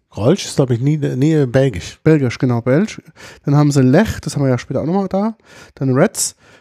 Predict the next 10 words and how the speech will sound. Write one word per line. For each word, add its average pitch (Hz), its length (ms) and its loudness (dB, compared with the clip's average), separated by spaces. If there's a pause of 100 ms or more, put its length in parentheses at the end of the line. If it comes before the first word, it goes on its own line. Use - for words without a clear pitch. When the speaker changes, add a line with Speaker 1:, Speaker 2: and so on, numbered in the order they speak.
Speaker 2:
dann 131 200 -2
Pilsener 180 420 2
Urquell 202 340 0
gehört 214 180 0
dazu. 240 340 -4 (600)
Speaker 1:
Oh. 143 260 0 (1600)
Speaker 2:
Ähm, 139 420 4
Jubr 202 480 2
gehört 196 200 2
dazu. 220 460 -2